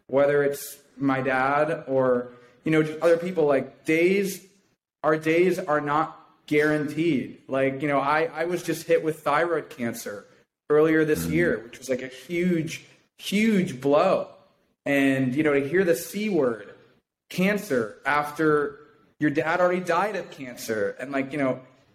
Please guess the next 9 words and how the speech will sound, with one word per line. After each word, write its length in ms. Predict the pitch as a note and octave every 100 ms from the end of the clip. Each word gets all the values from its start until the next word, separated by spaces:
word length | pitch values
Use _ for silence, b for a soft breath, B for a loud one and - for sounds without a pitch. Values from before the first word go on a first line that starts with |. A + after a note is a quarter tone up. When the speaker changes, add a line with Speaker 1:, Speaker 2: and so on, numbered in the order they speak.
| _ _
Speaker 1:
having 340 | - E3 F3+ F#3
the 80 |
surgery 920 | G3 - A3+ B3+ B3 F3 E3+ D3+ C#3 C#3
and 180 | D3 F3+
then 160 | F#3+
radioactive 760 | G3 G3 G3+ G3+ G3 G3 - G3
iodine, 520 | F#3+ G3+ G#3 D#3+ C#3
it's 180 | C3 -
like 320 | D#3 D3+ -